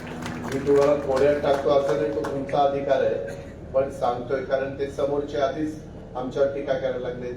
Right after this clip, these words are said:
काही करायला लागलाय, काय एवढं काही शक्य आहे का? आमच्या एका,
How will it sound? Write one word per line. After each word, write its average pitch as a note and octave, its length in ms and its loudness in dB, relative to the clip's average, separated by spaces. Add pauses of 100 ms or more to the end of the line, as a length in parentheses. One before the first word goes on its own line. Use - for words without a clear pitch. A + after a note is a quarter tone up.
काही A#2+ 260 -4
करायला A#2 240 -2
लागलाय, A#2 400 -6 (200)
काय A#2 280 -4
एवढं A2+ 220 0
काही A#2 180 -2
शक्य - 300 -8
आहे - 160 -12
का? - 80 -6
आमच्या - 340 -6
एका, A#2 300 -2